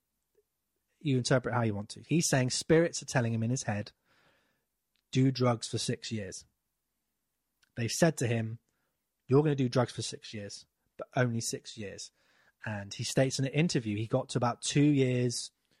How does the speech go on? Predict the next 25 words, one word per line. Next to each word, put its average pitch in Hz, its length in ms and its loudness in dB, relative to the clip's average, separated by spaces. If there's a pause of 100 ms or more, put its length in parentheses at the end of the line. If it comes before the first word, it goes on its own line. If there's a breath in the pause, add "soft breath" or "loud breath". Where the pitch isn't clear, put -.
(140)
before 123 340 0
the 123 100 2
end, 127 160 -2
you 139 80 -2
know, 110 60 -2
four 147 240 6
years 127 160 4
into 135 160 -2
doing 110 200 0
drugs, 110 240 -2
and 120 60 -2
they 110 40 0
were 113 60 0
like, 113 240 -2 (440)
"Okay, 160 320 4 (300)
you 127 60 -2
only 120 120 4
got 151 140 2
two 156 140 6
years 131 180 4
left." 113 320 -4 (640 soft breath)
And 117 80 -4
then 117 120 -2
when 123 140 0
he 123 320 2